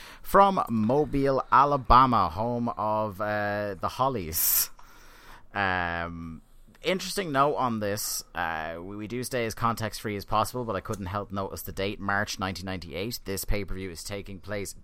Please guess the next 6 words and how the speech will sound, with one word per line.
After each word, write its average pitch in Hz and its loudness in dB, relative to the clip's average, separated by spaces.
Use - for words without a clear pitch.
two 254 -6
weeks 220 -4
before 117 2
WrestleMania 107 2
fourteen, 98 -4
uh, 78 -4